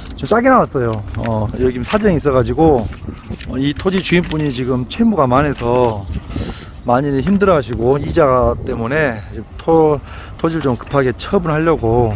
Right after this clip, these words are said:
싸게 나왔고, 이쪽 택지지구의 상가주택 그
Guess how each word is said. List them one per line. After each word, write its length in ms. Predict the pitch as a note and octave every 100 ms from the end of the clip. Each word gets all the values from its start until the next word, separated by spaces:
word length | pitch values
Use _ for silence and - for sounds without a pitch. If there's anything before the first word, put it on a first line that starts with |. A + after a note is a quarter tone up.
| F2+
싸게 240 | - D3 C#3+
나왔고, 680 | A2 A2 A2+ D#3+ E3 A2 - - - - - -
이쪽 760 | C#3+ F#3 F3+ F3+ F3+ F3 E3+ - - - -
택지지구의 760 | G#3 - G3 D3+ D3+ D3 D3
상가주택 880 | C#3+ F3+ F#3 - - C#3+ C#3 C#3 C#3 -
그 400 | - A#2 A#2